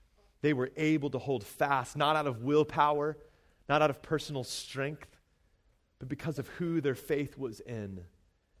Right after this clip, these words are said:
and their hope that one day he will make all things new. Listen, maybe you're here today and you don't have a relationship with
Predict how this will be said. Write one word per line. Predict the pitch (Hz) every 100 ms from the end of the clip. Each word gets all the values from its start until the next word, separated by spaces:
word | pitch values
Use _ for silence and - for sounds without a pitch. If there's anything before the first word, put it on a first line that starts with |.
| _ _ -
and | 147
their | 131
hope | 120 - 156 127 -
that | 120
one | 117 127 139
day | 135 131
he | 113 - 156
will | 117 139 139 113
make | 110 127 107 -
all | 123 110
things | - 113 98 92 - _ _ -
new. | 110 113 92 101 90 _ _ _ _ _ _ _ _ _ _ _ _ _ _ _ _ _ _ _ _ _ -
Listen, | 151 143 123
maybe | 139 165
you're | 156 120
here | 147 147
today | 120 139 139
and | 120
you | 135
don't | 143 135 -
have | 135 131
a | 120
relationship | 113 113 131 - 120 - 123 -
with | 110 117 101